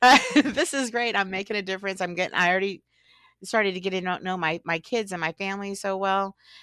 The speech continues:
and, um, building those relationships." And so it just made it a lot easier. But, um, at first, it was just like, "I don't know any of these people.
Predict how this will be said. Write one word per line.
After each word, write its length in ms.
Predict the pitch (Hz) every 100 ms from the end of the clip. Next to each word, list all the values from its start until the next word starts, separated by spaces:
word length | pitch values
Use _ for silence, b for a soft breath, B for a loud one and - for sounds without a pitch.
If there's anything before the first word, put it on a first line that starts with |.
| B
and, 260 | - 175 170
um, 280 | 185 175 170
building 300 | 165 196 196
those 180 | 185 175
relationships." 800 | 175 175 185 185 180 190 185 -
And 180 | - 175
so 100 | 190
it 80 | 175
just 160 | 185 190
made 120 | 185
it 60 | 170
a 60 | 170
lot 180 | 165 -
easier. 540 | 190 185 180 175 170 B B B -
But, 220 | 175 -
um, 220 | 190 180
at 200 | - 196 -
first, 320 | 240 247 247
it 80 | 156
was 160 | 190 180
just 200 | 190 -
like, 200 | 180 170 _ -
"I 220 | 165 190
don't 200 | 196 190
know 160 | 190 185
any 280 | 180 190 196
of 60 |
these 180 | 196 196
people. 380 | 208 208 254 254